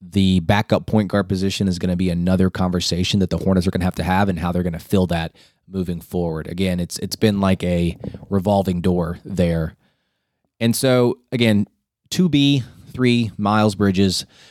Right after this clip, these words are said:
That would be my next priority on the list.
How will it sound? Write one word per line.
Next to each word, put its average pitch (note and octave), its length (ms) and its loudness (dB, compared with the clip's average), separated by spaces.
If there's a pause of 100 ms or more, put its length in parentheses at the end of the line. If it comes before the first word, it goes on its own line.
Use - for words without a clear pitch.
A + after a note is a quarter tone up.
(160)
That G#2+ 120 -4
would A#2+ 120 -4
be A#2+ 100 2
my G#2 360 0
next A2 500 -4
priority F#2+ 500 4
on F2+ 140 -2
the F2 60 -4
list. F2 520 -6